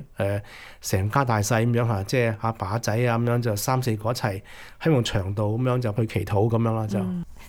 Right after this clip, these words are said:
Speaker 2: 其實呢個哭牆咧，不但只係遊客去㗎嘛，佢猶太人自己都去嗰度做一個嘅祈禱㗎嘛。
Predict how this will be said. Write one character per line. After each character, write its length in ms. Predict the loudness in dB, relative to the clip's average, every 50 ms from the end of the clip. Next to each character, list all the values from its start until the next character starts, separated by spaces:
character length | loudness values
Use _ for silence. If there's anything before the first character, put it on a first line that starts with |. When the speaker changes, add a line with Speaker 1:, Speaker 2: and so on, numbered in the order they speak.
| -10
Speaker 2:
其 120 | 2 4 4
實 40 |
呢 120 | 4 6 6
個 100 | 4 6
哭 180 | 6 4 2 2 0
牆 260 | 2 4 4 4 4
咧， 100 | 2 4
不 100 | 4 4
但 200 | 6 6 4 4
只 100 | 4 4
係 100 | 4 4
遊 220 | 4 4 2 2
客 240 | 0 2 2 0 0 0 0
去 180 | 0 0 0 0
㗎 100 | 0 0
嘛， 320 | 0 2 2 0 0 -2 -4 -10 -16 -18 -20 -20 -10 0
佢 220 | 2 4 4 4
猶 160 | 4 4 4 4
太 240 | 2 2 2 4
人 280 | 4 4 2 2 -2 -6
自 180 | -4 -4 -4 0
己 240 | 4 4 4 4
都 140 | 4 2 2
去 240 | 2 2 0 0 2
嗰 140 | 0 0 0
度 180 | 0 0 0
做 260 | 0 -2 -2 -2 0 -2
一 60 | 0
個 140 | 0 -2 -2
嘅 160 | -2 -4 -4
祈 160 | -4 -4 -6 -6
禱 240 | -6 -6 -6 -6 -6
㗎 100 | -6 -6
嘛。 320 | -6 -4 -6 -8 -10 -12